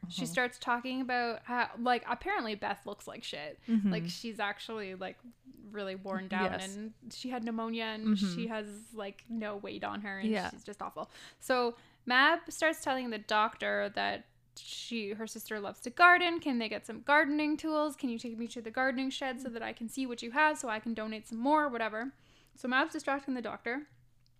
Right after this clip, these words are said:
Speaker 1: Ozla starts distracting the nurses with royal wedding gossip.
Speaker 2: Mm-hmm.
Speaker 1: She's just, like, making shit up and they're eating it up, which is
Speaker 2: Mm-hmm.
Speaker 1: amazing.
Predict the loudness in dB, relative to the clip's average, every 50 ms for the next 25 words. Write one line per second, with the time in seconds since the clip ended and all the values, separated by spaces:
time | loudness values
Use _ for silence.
0 | _ _ _ -20 -2 2 4 6 6 6 4 2 0 0 0 -2 -4 -4 -4 -8
1 | -12 -10 -6 -6 -6 -6 -6 -6 -6 -4 -4 -4 -6 -6 -6 -8 -10 -12 -12 -12
2 | -12 -10 -10 -10 -10 -12 -16 -8 -6 -4 -4 -2 -4 -4 -4 -4 -6 -6 -6 -8
3 | -10 -8 -6 -6 -6 -6 -8 -10 -12 -8 -8 -4 -2 -2 -4 -2 -2 -4 -4 -4
4 | -8 -10 -10 -10 -8 -6 -6 0 2 2 2 2 2 0 2 2 0 -2 -4 -6
5 | -6 -6 -6 -6 -4 -2 -2 -2 -2 -2 -4 -2 -2 -4 -4 -4 -6 -10 -8 -8
6 | -8 -8 -6 -6 -4 -4 -4 -4 -6 0 0 2 2 4 2 2 2 -2 -4 -4
7 | -8 -10 -10 -10 -8 -8 -8 -8